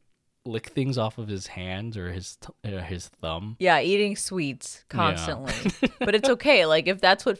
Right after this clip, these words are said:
Speaker 2: fuels his brain, then I guess let him be a fucking weirdo.
Speaker 1: Right, yeah.
Speaker 2: <laughs>
Speaker 1: L-, let him, let him cook, right?
Speaker 2: Yeah, let him cook, let him cook.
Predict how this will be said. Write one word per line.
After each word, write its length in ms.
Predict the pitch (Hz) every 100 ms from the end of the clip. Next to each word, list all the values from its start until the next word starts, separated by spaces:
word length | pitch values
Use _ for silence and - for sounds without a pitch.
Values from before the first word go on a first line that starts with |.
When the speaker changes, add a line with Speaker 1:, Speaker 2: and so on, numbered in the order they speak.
| _
Speaker 2:
fuels 460 | 185 175 180 185
his 160 | 220 185
brain, 560 | 143 156 139 151 185 196
then 240 | 165 156
I 140 | 104
guess 340 | 165 151 156 -
let 220 | 151 156
him 260 | 165 151 143
be 220 | 147 139
a 120 | 131
fucking 300 | - 143 147
weirdo. 320 | 127 135 196
Speaker 1:
Right, 260 | - 139 269
yeah. 200 | 147 117
Speaker 2:
<laughs> 40 | 254
Speaker 1:
L-, 260 | 135 170
let 220 | 156 170 208
him, 160 | 208
let 160 | 175 202
him 140 | 226
cook, 440 | - 277 160 - - _
right? 240 | 139 135 156
Speaker 2:
Yeah, 200 | - 196
let 160 | 190 214
him 100 | 220
cook, 240 | 247 151
let 140 | 170 175
him 100 | 196
cook. 300 | 160 143